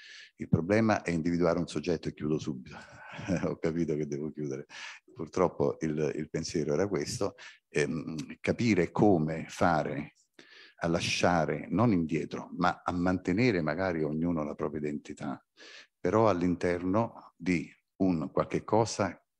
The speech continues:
che sopravviva alle elezioni, a sopravviva a tutte le scadenze elettorali, perché le scadenze elettorali sono un momento, è un momento di coagulo, di convergenza, ma devono anche essere un momento di costruzione di un'identità.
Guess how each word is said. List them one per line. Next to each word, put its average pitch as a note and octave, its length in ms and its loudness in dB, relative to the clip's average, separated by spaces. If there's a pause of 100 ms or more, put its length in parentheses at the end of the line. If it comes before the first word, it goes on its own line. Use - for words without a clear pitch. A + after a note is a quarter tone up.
(140)
che F#2 160 -2
sopravviva F2 960 0
alle D#2+ 240 -2
elezioni, D#2 800 -2 (420)
a - 100 -14
sopravviva E2 520 -4
a - 100 -6
tutte A#2+ 300 2
le D2 80 0
scadenze D#2+ 440 0
elettorali, D2+ 600 -2
perché D#2 220 -2
le D#2+ 60 0
scadenze A2+ 400 0
elettorali F#2+ 540 0
sono E2 200 -2
un F2 60 0
momento, F#2 680 2
è F2+ 40 -6
un F2+ 80 0
momento G2 380 2
di E2+ 100 -4
coagulo, E2 540 2
di D2+ 100 -6
convergenza, E2 1080 -2 (640)
ma F#2+ 240 4
devono F#2+ 680 4
anche F#2+ 300 2
essere F2+ 280 2
un E2+ 80 4
momento F2 360 2
di D#2+ 120 -2
costruzione E2 840 -2
di D2 80 -4
un'identità. D2+ 840 -4